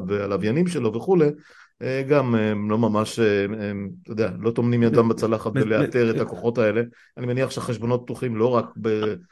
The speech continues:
Speaker 1: באוקראינה
Speaker 2: כן.
Speaker 1: או ברוסיה.
Speaker 2: אה, אה, כן, בוא נגיד שהמודיעין של המערב, אה,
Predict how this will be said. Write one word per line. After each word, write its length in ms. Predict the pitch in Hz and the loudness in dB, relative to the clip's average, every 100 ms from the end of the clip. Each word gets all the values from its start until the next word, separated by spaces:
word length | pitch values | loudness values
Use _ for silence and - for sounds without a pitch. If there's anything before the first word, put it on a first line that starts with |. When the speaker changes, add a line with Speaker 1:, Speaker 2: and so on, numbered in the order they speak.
| _ _ - | _ _ -4
Speaker 1:
באוקראינה 420 | 117 110 107 110 | -2 2 4 4
Speaker 2:
כן. 60 | 120 | 2
Speaker 1:
או 140 | 110 | 0
ברוסיה. 400 | 107 101 98 - 90 _ _ _ _ _ _ _ _ _ 135 | 0 0 -2 -8 -16 _ _ _ _ _ _ _ _ _ 2
Speaker 2:
אה, 300 | 139 139 151 165 | 6 6 6 4
אה, 60 | - | 4
כן, 200 | - 185 | 4 6
בוא 80 | 175 | 6
נגיד 200 | 170 175 | 6 4
שהמודיעין 800 | 175 156 147 143 139 143 139 160 | 4 4 6 4 4 2 2 0
של 120 | 160 | 0
המערב, 420 | 143 139 147 143 | -2 0 -2 -2
אה, 140 | 139 | -4